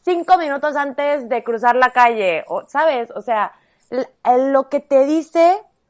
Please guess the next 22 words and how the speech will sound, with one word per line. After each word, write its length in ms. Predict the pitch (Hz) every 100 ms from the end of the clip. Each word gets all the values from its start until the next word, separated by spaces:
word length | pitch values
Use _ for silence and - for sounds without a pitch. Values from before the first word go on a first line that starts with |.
| _ -
algo 320 | 262 294 320
adentro 440 | 330 302 285 -
de 160 | 294 226
ti 500 | - 247 254 320 -
sin 320 | - - 247 226
que 120 | 214
tú 200 | 208 254
lo 220 | 269 277
pienses, 480 | 240 247 269 240 202
pues, 260 | - 202 190
o 60 |
sea, 260 | 190 214 170 _ _ _
como 220 | 262 254
si 160 | 240 247
fuera 220 | 285 302
un 120 | 311
mero 380 | 302 302 294 302 -
instinto 680 | 240 220 - - 262 254
del 240 | 302 247 208
cuerpo 560 | 233 247 254 - 269 359 - _ _ _ _ -
el 220 | 233 220
que 580 | - 220 208 208 -